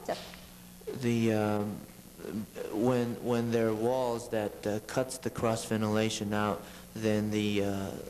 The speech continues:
Speaker 2: the walls of the houses themselves begin to rot because of the humidity, a lack of, uh, cross ventilation.
Speaker 1: そう、それから日本では採光をこうやって、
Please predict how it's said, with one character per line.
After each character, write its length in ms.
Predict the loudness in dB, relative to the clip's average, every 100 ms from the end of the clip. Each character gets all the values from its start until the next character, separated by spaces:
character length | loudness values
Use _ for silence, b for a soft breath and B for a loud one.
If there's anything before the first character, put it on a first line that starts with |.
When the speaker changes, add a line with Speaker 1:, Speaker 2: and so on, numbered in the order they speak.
| -10 -8 -8 -8 -8 -10 -4
Speaker 2:
the 220 | 0 0
walls 480 | 4 4 4 0 0
of 100 | -2
the 80 | 0
houses 380 | 0 2 0 0
themselves 580 | -4 -2 2 2 2 0
begin 360 | -2 0 0
to 120 | -2 -2
rot 340 | 2 2 0 -2
because 420 | -2 0 0 0
of 80 | -4
the 60 |
humidity, 680 | -4 -2 0 2 0 -2 -8 B B B
a 60 | 0
lack 380 | 2 2 0
of, 160 | -2 -2
uh, 140 | -4 -4
cross 300 | -2 -2 -2
ventilation. 680 | -2 0 2 2 2 -2 -6 -10 -16 -14 -8 -8
Speaker 1:
そ 60 | -8
う、 40 | -10 -4
そ 60 |
れ 80 | -4
か 160 | 0 0
ら 200 | 0 -2 B B -2
日 100 | 0
本 240 | 0 0
で 60 | 0
は 140 | 0
採 220 | 0 0 0 0
光 140 | -2 0
を 100 | -2 -2
こ 80 | -2
う 40 |
や 80 | -2
っ 40 | -2
て、 300 | -2 -2